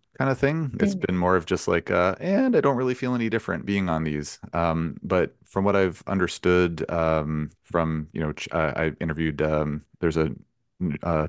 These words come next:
Speaker 1: nutritionist from, um, out in Calgary here, also in Canada, and, uh, her name is Justine Stenger, and, uh, we had a chat several months ago,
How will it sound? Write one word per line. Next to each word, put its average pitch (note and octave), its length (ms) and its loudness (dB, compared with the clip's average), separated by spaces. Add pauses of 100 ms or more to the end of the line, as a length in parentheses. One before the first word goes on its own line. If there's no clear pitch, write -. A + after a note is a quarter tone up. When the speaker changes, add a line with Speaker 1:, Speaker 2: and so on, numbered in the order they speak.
(120)
Speaker 1:
nutritionist D#2 540 -2
from, D2+ 380 0 (240)
um, D2 200 -6 (280)
out E2 100 -2
in D#2 60 -8
Calgary D#2 440 0 (120)
here, D#2+ 140 0 (120)
also E2+ 220 2
in E2 80 0
Canada, E2 340 2 (340)
and, F2+ 320 2
uh, E2 200 4
her D#2+ 120 0
name D#2+ 100 -2
is D2 60 -10
Justine D#2+ 400 -2
Stenger, D#2 520 2
and, D2+ 320 -2
uh, D2+ 280 0
we D2 200 -4
had D2+ 140 -4
a D2 40 0
chat D2+ 320 -2
several D2+ 260 -2
months D#2 240 -2
ago, D#2 280 2